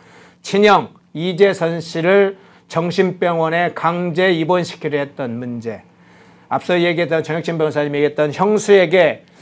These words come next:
도저히 그냥 상식을 가진 평범한 인간이라면 입에 담을 수 없는 그런 쌍욕들.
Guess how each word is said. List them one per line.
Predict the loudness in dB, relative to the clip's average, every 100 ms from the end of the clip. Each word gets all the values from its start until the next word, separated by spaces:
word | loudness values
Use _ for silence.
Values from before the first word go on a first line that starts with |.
| -20 -20 -20 _
도저히 | 4 6 8 8 8 4 -4 _
그냥 | -6 -4 -4
상식을 | -2 0 2 2 2
가진 | 2 0 -2
평범한 | -6 -6 0 2 2 0
인간이라면 | -4 0 0 2 -4 -2 -4 -2
입에 | 0 0 0
담을 | -2 2 4
수 | 2 0
없는 | -2 0 0 2 2 -4 -18 _ _ _
그런 | -6 -2 0 -2
쌍욕들. | 0 2 4 4 2 0 0 0 0